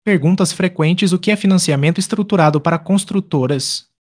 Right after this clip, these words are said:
O financiamento estruturado para construtoras é uma forma de crédito que ajuda empresas de construção a financiar projetos. Como funciona o financiamento estruturado para construtoras? Esse tipo de financiamento envolve a combinação de diferentes fontes de recursos.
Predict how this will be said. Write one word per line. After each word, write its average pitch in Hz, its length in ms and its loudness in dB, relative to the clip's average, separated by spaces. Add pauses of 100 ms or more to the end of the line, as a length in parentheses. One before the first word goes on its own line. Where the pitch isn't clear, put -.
(180)
O 123 80 -14
financiamento 170 600 0
estruturado 185 640 -2
para 170 180 -4
construtoras 175 760 -2
é 185 40 2
uma 190 120 0
forma 175 300 -2
de 180 100 -2
crédito 180 400 0
que 190 140 -2
ajuda 147 300 0
empresas 160 400 -4
de 170 120 -6
construção 190 640 -2
a 156 40 -2
financiar 185 580 -2
projetos. 120 800 -6 (320)
Como 262 180 0
funciona 196 480 2
o 185 40 4
financiamento 180 640 4
estruturado 185 640 2
para 185 180 2
construtoras? 147 1000 -2 (360)
Esse 147 200 -2
tipo 190 240 0
de 151 80 0
financiamento 180 680 2
envolve 175 320 4
a 185 60 4
combinação 180 580 2
de 180 120 0
diferentes 208 640 2
fontes 220 360 2
de 143 100 0
recursos. 135 840 -4